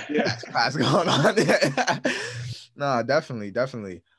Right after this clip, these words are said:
Speaker 2: Um, so yeah, I mean, I feel like maybe we'll, we'll talk about it after, but maybe we could do, like, a, like, a mini series or something, like, going through that. I think that would be, um, definitely be beneficial. We actually, we, we do have a tax professional,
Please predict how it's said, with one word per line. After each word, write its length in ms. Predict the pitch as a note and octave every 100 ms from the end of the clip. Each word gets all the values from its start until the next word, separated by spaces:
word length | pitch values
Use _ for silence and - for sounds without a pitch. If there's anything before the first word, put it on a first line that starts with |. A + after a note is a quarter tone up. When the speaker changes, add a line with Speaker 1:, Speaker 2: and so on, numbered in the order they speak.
| _ -
Speaker 2:
Um, 640 | A2+ A2+ A2 G#2+ G#2 A2 -
so 500 | C#3+ C3 B2+ A#2+ -
yeah, 340 | A#2+ E3 A#2+
I 60 | A#2
mean, 140 | C3
I 120 | B2 E3+
feel 180 | F#4
like 200 | C4 A#3
maybe 360 | G#3+ A3+ A3+ G#3+
we'll, 380 | F3+ - G3+ G#3+
we'll 140 | B3
talk 180 | A#3+ F#3
about 220 | D3+ C3
it 60 | A2+
after, 280 | A2 - A#2
but 140 | A2+
maybe 160 | C#3 F#3+
we 200 | E3 F3
could 160 | D#3+
do, 100 | C#3+
like, 200 | F3+ C3
a, 60 | A#2+
like, 140 | A2+
a 40 | G#2+
mini 260 | G#2+ C3+
series 380 | B2 A#2+ A2 G2+
or 60 | F#2+
something, 360 | D3 E3 C3
like, 220 | G#2+ F#2+
going 300 | F#2+ A2+ A2
through 160 | G#2 A2
that. 200 | G2 F#2
I 40 |
think 160 | - A#2+
that 100 | G#2
would 120 | F#2+
be, 260 | F#2+ F#2 -
um, 260 | F#2 F2+ F#2
definitely 340 | G2 - G2
be 140 | F2+
beneficial. 560 | F#2 F2 F2+ F#2+ F#2 F#2
We 120 | A2
actually, 240 | A#2 - A2+
we, 140 | G#2
we 100 | B2
do 140 | B2
have 180 | C#3 A2+
a 40 | A2
tax 280 | G#2+ G#2
professional, 680 | - G#2 F#2+ G2 G#2 G2